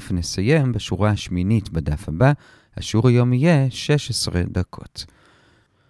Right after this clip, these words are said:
היום נחלק את השיעור לשלושה חלקים. בחלק הראשון נעסוק בחמשת הדברים שקרו בתשעה באב. בחלק השני נעסוק במי שנכנס אב ממעטים בשמחה, זה יהיה חלק קצר.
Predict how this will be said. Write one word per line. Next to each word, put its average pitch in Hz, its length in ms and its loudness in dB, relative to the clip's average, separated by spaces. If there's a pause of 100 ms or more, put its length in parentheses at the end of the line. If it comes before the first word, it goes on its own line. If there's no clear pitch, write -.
(160)
היום 143 200 4
נחלק 139 300 0
את - 100 -8
השיעור 123 460 2
לשלושה 98 480 -2
חלקים. 107 560 -2 (200)
בחלק 143 420 0
הראשון 104 440 2
נעסוק 90 360 -2
בחמשת 104 480 -2
הדברים 90 360 2
שקרו 90 440 0
בתשעה 78 400 -4
באב. 78 420 0 (420)
בחלק 120 380 -2
השני 147 440 0
נעסוק 117 440 0
במי 98 240 0
שנכנס 107 680 -2 (100)
אב 104 300 0
ממעטים 82 600 -2
בשמחה, 98 600 -4
זה 156 100 -4
יהיה 92 100 -4
חלק - 300 -12
קצר. 143 360 0